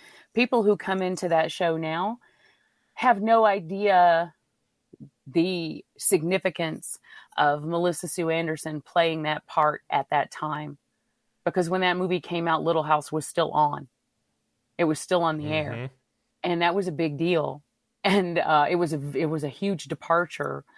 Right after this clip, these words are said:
Speaker 1: from what most people knew her as. And, uh, no one would get that now. And you can't, I mean, I don't blame 'em for it. It's just kinda sad that it doesn't hit the same way.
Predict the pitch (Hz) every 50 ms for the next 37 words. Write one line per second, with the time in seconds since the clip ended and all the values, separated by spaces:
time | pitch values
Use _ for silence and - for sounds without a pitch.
0 | - - - - - - 180 160 160 160 160 - - 160 156 165 - - - 151
1 | - 147 147 156 165 180 190 165 147 151 143 139 - - - 139 147 - - -
2 | _ _ _ - - - - - _ - 165 165 160 156 151 - - - 156 156
3 | - 175 180 190 185 208 226 220 208 208 165 190 208 285 - - 170 147 - 156
4 | 151 143 143 - - 233 240 202 - 302 254 - - - 185 196 170 160 180 175
5 | 160 127 151 143 175 226 302 233 160 160 151 - - 151 147 143 143 147 147 -
6 | - 180 165 - - 190 175 - - 190 180 160 156 - - - 185 185 175 151
7 | 147 143 135 135 151 147 147 143 147 147 151 135 165 165 147 160 139 - 131 -
8 | - 170 - - - 143 - - 143 147 143 143 139 143 143 143 139 143